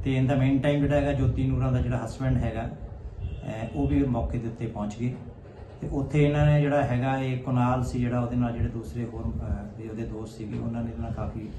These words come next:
ਬਦਕਲਾਮੀ ਕੀਤੀ ਤੇ ਫਿਜ਼ੀਕਲ ਅਸੌਲਟ ਦੁਬਾਰਾ ਕੀਤਾ। ਤੋ ਫਿਲਹਾਲ ਜਿਹੜਾ ਇਹ, ਇਸ ਜਿਹੜੇ ਕੰਟੈਂਟਸ ਹੈਗੇ ਨੇ ਐਫ ਆਈ ਆਰ ਦੇ, ਅਹ, ਉਹਦੇ accordingly ਜਿਹੜਾ ਹੈਗਾ ਜੋਤੀ ਨੂਰਾਂ ਦੇ ਬਿਆਨ ਦੇ ਉੱਤੇ ਅਸੀਂ ਜਿਹੜਾ ਹੈਗਾ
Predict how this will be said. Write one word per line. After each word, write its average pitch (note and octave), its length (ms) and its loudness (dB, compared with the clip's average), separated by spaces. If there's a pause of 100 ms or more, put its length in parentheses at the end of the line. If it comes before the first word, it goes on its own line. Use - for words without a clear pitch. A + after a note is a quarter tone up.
(140)
ਬਦਕਲਾਮੀ A2 520 -2
ਕੀਤੀ G#2+ 300 -6 (680)
ਤੇ A#2+ 100 -2
ਫਿਜ਼ੀਕਲ A#2+ 440 -2
ਅਸੌਲਟ A2 460 -8
ਦੁਬਾਰਾ G#2+ 300 -4
ਕੀਤਾ। - 340 -4 (960)
ਤੋ B2 60 -2
ਫਿਲਹਾਲ C#3 800 4
ਜਿਹੜਾ C#3 300 2 (260)
ਇਹ, C3 160 -4 (340)
ਇਸ C3 280 -2
ਜਿਹੜੇ C3 200 0
ਕੰਟੈਂਟਸ C3 520 0
ਹੈਗੇ B2 160 2
ਨੇ A#2+ 140 4
ਐਫ - 180 -2
ਆਈ A#2 160 -2
ਆਰ A2+ 100 -6
ਦੇ, G2+ 140 -6
ਅਹ, - 1040 -6
ਉਹਦੇ C#3+ 220 2
accordingly C#3 460 6
ਜਿਹੜਾ C3+ 260 4
ਹੈਗਾ B2+ 260 4
ਜੋਤੀ B2+ 360 2
ਨੂਰਾਂ B2+ 220 2
ਦੇ B2 140 2
ਬਿਆਨ A#2 320 0
ਦੇ A#2 60 0
ਉੱਤੇ A#2 260 -2
ਅਸੀਂ A#2 160 -2
ਜਿਹੜਾ A#2+ 180 0
ਹੈਗਾ A2+ 420 -2